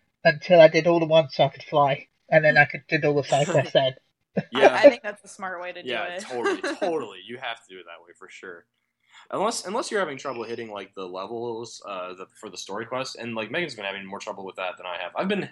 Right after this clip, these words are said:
Speaker 2: I've been locked a couple times, but usually I'm, like, within just a little fraction of where I need to be, so I'll just grind out a little bit more.
Speaker 3: Yeah, I'm
Speaker 2: But this
Speaker 3: I'm
Speaker 2: last one, you were, like, a whole level almost.
Speaker 3: Yeah,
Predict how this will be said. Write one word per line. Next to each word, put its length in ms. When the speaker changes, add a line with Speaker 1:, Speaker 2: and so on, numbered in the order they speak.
Speaker 2:
I've 120
been 200
locked 280
a 20
couple 280
times, 380
but 140
usually 320
I'm, 160
like, 320
within 360
just 160
a 40
little 340
fraction 560
of 100
where 140
I 80
need 140
to 120
be, 260
so 160
I'll 100
just 180
grind 260
out 100
a 60
little 180
bit 120
more. 220
Speaker 3:
Yeah, 280
I'm 80
Speaker 2:
But 80
this 140
Speaker 3:
I'm 60
Speaker 2:
last 240
one, 140
you 100
were, 80
like, 140
a 60
whole 460
level 240
almost. 380
Speaker 3:
Yeah, 380